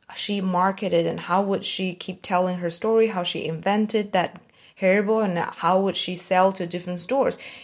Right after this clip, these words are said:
It takes a lot of persistence, um, to really create different ways and different channels to market it and to, to participate different competitions and to submit her proposals, I guess, to different foundations. And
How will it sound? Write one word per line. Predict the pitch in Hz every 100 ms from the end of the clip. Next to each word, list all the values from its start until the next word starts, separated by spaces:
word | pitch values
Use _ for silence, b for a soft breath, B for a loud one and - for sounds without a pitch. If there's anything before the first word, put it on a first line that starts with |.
| -
It | -
takes | - - -
a | -
lot | 190 202 214 226 233
of | 240
persistence, | - 220 - 220 - 175 170 175 - B B B -
um, | 180 175 180
to | - 190
really | 175 202 240 226
create | 226 - - 185 190 190 175
different | 175 196 190 185
ways | 170 180 180 190 180 -
and | 170
different | 170 175
channels | 170 220 220 220 214 214
to | 175
market | 170 190 208 226
it | 202 202
and | 190 170 165
to, | 175 170 B B B
to | - 175 165 160 - - -
participate | 185 175 196 214 202 160
different | 165 170 165
competitions | - 165 175 - 277 - 254 240 220
and | 170 165
to | 170 160 B B
submit | - 180 180 196 196
her | - 175 160 156 B B
proposals, | - 175 - 226 226 214 208
I | 170
guess, | 170 170 165
to | 165
different | 160 165 160
foundations. | 156 156 214 240 226 226 226 202
And | 170